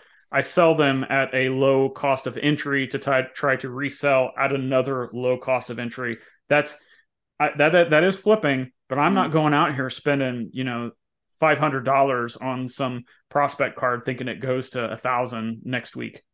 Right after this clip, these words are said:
Speaker 1: or
Speaker 2: Yeah,
Speaker 1: anything
Speaker 2: I look
Speaker 1: like
Speaker 2: at,
Speaker 1: that.
Speaker 2: I've always, I've always, uh, thought of you as more of a, um,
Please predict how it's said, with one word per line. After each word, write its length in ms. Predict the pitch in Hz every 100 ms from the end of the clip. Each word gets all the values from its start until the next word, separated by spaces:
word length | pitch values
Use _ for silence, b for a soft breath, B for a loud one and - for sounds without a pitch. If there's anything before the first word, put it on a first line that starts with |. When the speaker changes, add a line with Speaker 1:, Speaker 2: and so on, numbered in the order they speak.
| -
Speaker 1:
or 100 | 117
Speaker 2:
Yeah, 120 | 135
Speaker 1:
anything 100 | 160
Speaker 2:
I 40 | 170
look 160 | 190
Speaker 1:
like 100 | 170
Speaker 2:
at, 60 | -
Speaker 1:
that. 60 |
Speaker 2:
I've 140 | 156 170
always, 340 | 170 160 156 -
I've 140 | 151
always, 220 | 160 151
uh, 460 | 139 135 127 123 117 117
thought 220 | 139 135
of 180 | 131 113
you 320 | 123 131 131
as 220 | 123 117
more 280 | 123 120 120
of 200 | 123 113
a, 280 | 113 113 117 -
um, 560 | 113 110 104 101 101